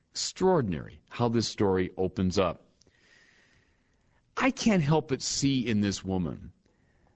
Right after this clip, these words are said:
a sort of universal symbol of all those people over the centuries. The poor, the marginalized,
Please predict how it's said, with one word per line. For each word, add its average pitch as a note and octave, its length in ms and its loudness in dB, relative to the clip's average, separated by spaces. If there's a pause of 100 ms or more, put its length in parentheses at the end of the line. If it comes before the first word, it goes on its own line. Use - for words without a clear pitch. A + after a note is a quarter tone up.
(300)
a B2+ 60 2
sort E3+ 260 2
of B2+ 220 0
universal C3 960 0
symbol F#2 680 -2 (280)
of A2 180 2 (140)
all G#3 440 4
those D3+ 440 0
people B2+ 560 -2
over A#2 260 2
the G2+ 100 -2
centuries. F#2 720 -4 (1700)
The G#2 80 -10
poor, A2 640 0 (1040)
the A#2+ 100 -2
marginalized, A2+ 1040 0